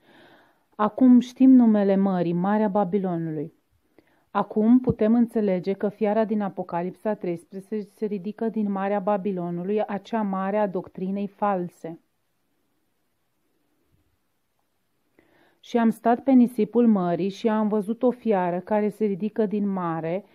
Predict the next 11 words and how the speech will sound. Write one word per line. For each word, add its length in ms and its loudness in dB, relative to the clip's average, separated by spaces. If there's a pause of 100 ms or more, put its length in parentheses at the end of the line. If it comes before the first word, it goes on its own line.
(160)
Marea 280 -4
Babilonului, 920 -6 (280)
având 440 -2
șapte 520 -2
capete, 920 -4 (140)
șapte 420 -6
zei 340 -2
a-, 340 -4
ai 260 -6
ebdomadului 760 -4
sacru, 600 -8